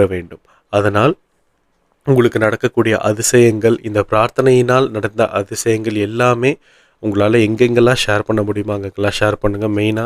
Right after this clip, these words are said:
இந்த கமெண்ட்ல ஷேர் பண்ணுங்க, இல்லைன்னா WhatsApp நம்பர்ல ஷேர் பண்ணுங்க. மேலும் மேலும் பிரார்த்தனை வைக்கணும்னு நினைக்கிறவங்க நீங்க வந்துட்டு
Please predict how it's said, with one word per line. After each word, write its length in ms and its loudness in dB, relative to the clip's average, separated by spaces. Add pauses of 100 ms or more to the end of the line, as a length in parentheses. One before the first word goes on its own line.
(120)
இந்த 280 -8
கமெண்ட்ல 440 0
ஷேர் 240 0
பண்ணுங்க, 440 -2
இல்லைன்னா 320 -2
WhatsApp 400 -2
நம்பர்ல 360 -4
ஷேர் 280 -2
பண்ணுங்க. 260 -6 (600)
மேலும் 360 4
மேலும் 260 4 (140)
பிரார்த்தனை 420 0
வைக்கணும்னு 520 2
நினைக்கிறவங்க 480 2 (140)
நீங்க 240 -8
வந்துட்டு 360 -4